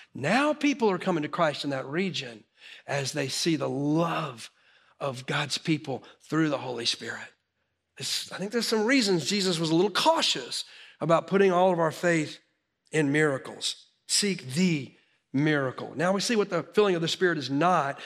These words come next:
So w-, w-, let's talk about what the filling of the Spirit is, okay? I, I, I love this. This is not inerrant. This is not right out of the Bible.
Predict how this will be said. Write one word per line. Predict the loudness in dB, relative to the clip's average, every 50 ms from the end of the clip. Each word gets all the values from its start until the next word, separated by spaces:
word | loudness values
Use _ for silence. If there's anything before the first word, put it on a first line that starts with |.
| -12 -4
So | 2 4 4 4 4 0 -6 -8 -2
w-, | 0 0 0
w-, | 0 0
let's | 2 2 2 2
talk | 2 0 2
about | 4 4 2 2
what | 2 0 -2
the | -4
filling | -2 2 2 2 2 0
of | -2 -4
the | -4
Spirit | -4 0 2 4 2 2 2 -4 -8 _ _ _ _ _ 0 2
is, | 2 2 2 -2 -6 -4 -2 -2 -2 -4 -8 -8
okay? | -4 -2 -2 -2 -4 -8 -16 -16 -10 -2
I, | -2
I, | 0 2 2 2 4
I | 4 4
love | 4 4 0 0 -2
this. | -2 0 0
This | 2 0 2
is | 2
not | 4 4 4 4
inerrant. | 4 4 4 6 6 4 4 2
This | 0 -2 -2
is | 0 4
not | 4 4 4 4 4
right | 4 4 4 6
out | 4 2
of | 2
the | 0 0
Bible. | 2 4 4 4 4 4 2 2 2